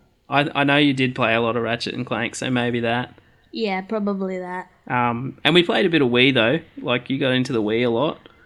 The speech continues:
Speaker 2: Yeah.
Speaker 1: So, 'cause you played, like, Mario Galaxy and those games.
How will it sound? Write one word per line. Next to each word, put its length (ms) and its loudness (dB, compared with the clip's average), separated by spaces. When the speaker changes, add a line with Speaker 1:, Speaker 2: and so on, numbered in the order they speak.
Speaker 2:
Yeah. 180 -8
Speaker 1:
So, 260 -2
'cause 180 -2
you 100 4
played, 280 0
like, 140 -2
Mario 300 -2
Galaxy 500 -4
and 120 -4
those 220 -4
games. 420 -6